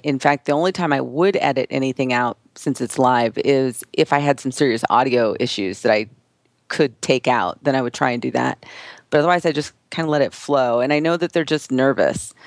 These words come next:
So some of that is just nervous energy, and then I try and bring it back around for them and, and get 'em out of their shell. I think one of the things I tell people is, you know, my show, it's about you, the writer, if you happen to be an author coming on the show, because I have other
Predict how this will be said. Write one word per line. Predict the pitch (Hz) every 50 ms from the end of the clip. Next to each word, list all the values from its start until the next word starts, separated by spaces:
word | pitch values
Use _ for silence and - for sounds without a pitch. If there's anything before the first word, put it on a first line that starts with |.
| - - _
So | - - 120
some | - - 147
of | 147 147
that | 147
is | 135 120
just | 135 123 -
nervous | 139 139 135 131 131 123 -
energy, | - 131 127 131 131 - 123 120 123
and | 127 131 131
then | 127
I | 123 120
try | - - 135
and | 127 123 117
bring | 117 120 123
it | 123 - -
back | - 107 117 117 - 127 _ _ - - - _ _ -
around | 127 123 123 123 123 120 127 123 -
for | - 139
them | 113 117 117 117 117
and, | 113 117 - -
and | - 131
get | 123 139 135
'em | 131 127
out | 127 131
of | 120
their | 117 104
shell. | - - - 123 110 98 - - - - - -
I | -
think | 202 220 - -
one | - 175 180 208 240
of | 254
the | 226
things | 185 151 156
I | 135
tell | - 147 147 143
people | 151 147 - 131 127
is, | 127 120 107 - - -
you | - - - -
know, | 101
my | - 294 311
show, | - - 165 151 143 135 135 131 - - -
it's | - 170 170 - - - - _ - - _ - - -
about | - 151 135 160 165 175 170 - -
you, | - 123 117 139 170 175 165 165
the | 139 143
writer, | 120 143 139 147 165 180 139 123 123 117
if | 110 135 - -
you | 156 151
happen | 165 175 165 160
to |
be | 151 143
an | 131
author | - - 143 143 131 - 110
coming | - - 139 120 117
on | 117 117 120
the |
show, | 110 - 135 117
because | 110 127 135 151
I |
have | 151 139
other | 139 123 123 110 104